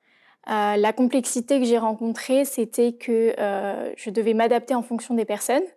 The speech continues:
Forcément, la communication, euh, destinée à un manager n'est pas la même que celle pour un conseiller clientèle, par exemple. D'autant plus qu'une partie de notre cible était composée de partenaires externes,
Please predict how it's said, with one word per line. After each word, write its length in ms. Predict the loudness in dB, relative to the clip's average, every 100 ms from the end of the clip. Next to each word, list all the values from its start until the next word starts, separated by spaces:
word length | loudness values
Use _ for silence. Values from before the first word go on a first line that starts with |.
| _ _ _ _ _
Forcément, 600 | -2 0 2 4 4 4
la 140 | 2
communication, 880 | 2 0 2 0 0 -2 -2 0 0
euh, 480 | -2 -4 -4 -6 -6
destinée 460 | -2 -2 -2 -2 0
à 60 |
un 80 | 0
manager 640 | -2 -2 -2 0 0 -2 _ _ _ _ 0
n'est 160 | 0
pas 320 | 2 4 6
la 180 | 6 4
même 440 | 2 0 2 0 -4 _
que 120 | -6
celle 300 | -2 -2 -2
pour 140 | -2
un 60 | -8
conseiller 400 | -6 -6 -4 -4
clientèle, 420 | -6 -10 -8 -8
par 160 | -6 -8
exemple. 400 | -8 -10 -12 -20 _ _ _ _ _ _
D'autant 280 | -2 4 4
plus 160 | 2 2
qu'une 180 | 0 2
partie 360 | 0 0 2
de 40 | 4
notre 200 | 4 0
cible 360 | -2 0 2 0
était 240 | 0 0
composée 400 | -2 0 2 2
de 100 | 2
partenaires 540 | 0 -4 0 -2 0
externes, 480 | -2 -2 0 2 2